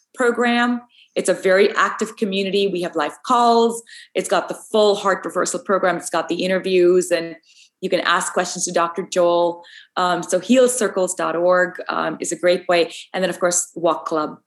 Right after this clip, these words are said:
which is the app. So you just, you know, go to App Store or Google Play and just search for Walk Club.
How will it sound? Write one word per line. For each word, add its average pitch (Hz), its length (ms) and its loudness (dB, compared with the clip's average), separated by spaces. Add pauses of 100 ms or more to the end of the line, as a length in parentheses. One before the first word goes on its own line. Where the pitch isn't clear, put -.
which 185 160 -4
is - 120 -6
the - 200 -4
app. 147 260 -6
So - 120 -2
you 160 60 0
just, 175 320 -6 (240)
you 196 120 0
know, 175 100 0
go 185 220 2
to 180 260 4 (380)
App 180 200 0
Store 180 380 4
or 175 180 0
Google 175 260 0
Play 165 520 0
and 170 80 -8
just - 360 -4
search 175 260 -2
for 170 180 0
Walk 175 280 0
Club. 170 340 0